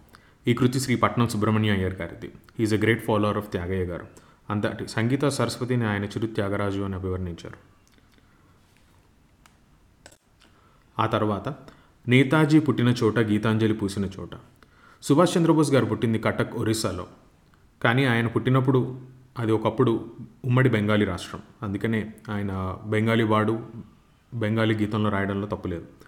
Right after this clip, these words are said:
ఇక్కడ వేరే ఏ పదాలైనా వాడి ఉండొచ్చు, కానీ నేతాజీ అనేది దేశం ఆయనకిచ్చిన గౌరవం,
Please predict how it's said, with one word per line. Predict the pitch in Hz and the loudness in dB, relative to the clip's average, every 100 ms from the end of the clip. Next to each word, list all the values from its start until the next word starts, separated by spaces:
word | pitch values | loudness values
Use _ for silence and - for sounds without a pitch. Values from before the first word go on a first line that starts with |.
| - _ _ _ _ - | -20 _ _ _ _ 2
ఇక్కడ | 147 | 4
వేరే | 135 143 170 | 8 8 10
ఏ | 151 | 8
పదాలైనా | 156 151 156 151 151 | 6 6 6 6 4
వాడి | 127 117 | 6 6
ఉండొచ్చు, | 123 123 123 | 4 2 0
కానీ | 110 110 110 | -2 0 2
నేతాజీ | 104 110 120 117 | 2 0 0 0
అనేది | 117 101 101 | 0 0 0
దేశం | 104 101 107 131 120 | 0 0 0 0 -2
ఆయనకిచ్చిన | 107 107 107 107 117 107 | 0 0 0 -4 -2 0
గౌరవం, | 95 104 95 90 | 2 2 0 -4